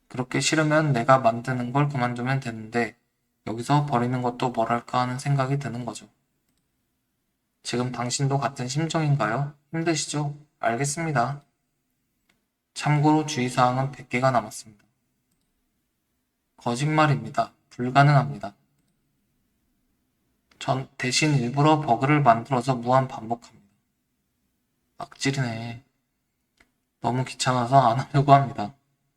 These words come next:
오케이. 하지만 보통 버그가 날 수도 있습니다.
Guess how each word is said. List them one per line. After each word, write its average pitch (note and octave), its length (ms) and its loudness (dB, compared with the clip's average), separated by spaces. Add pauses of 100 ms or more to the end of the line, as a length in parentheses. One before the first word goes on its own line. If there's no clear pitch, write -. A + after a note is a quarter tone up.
(240)
오케이. A#2+ 560 -6 (1400)
하지만 D3 480 4
보통 C#3+ 360 0
버그가 A#2+ 380 2
날 A2+ 160 2
수도 - 240 -4
있습니다. B2 420 -8